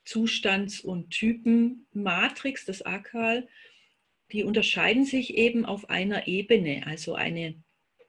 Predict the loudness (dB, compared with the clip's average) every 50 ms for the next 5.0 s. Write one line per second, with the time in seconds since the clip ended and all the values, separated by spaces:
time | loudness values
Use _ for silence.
0 | _ _ -12 -6 -2 0 2 4 4 4 2 2 0 0 -2 -4 -2 -2 2 2
1 | 2 2 2 0 -2 -2 -4 -6 -6 -6 -6 -2 0 2 2 2 2 2 0 2
2 | 2 2 2 2 2 2 2 2 2 2 2 0 -2 -2 -6 -6 -8 -10 _ _
3 | _ _ _ -12 -6 -2 0 0 2 2 2 0 0 -2 -6 -6 -8 -6 -6 -4
4 | -4 -4 -4 -4 -4 -4 -4 -4 -4 -4 -4 -6 -6 -8 -10 -10 _ _ _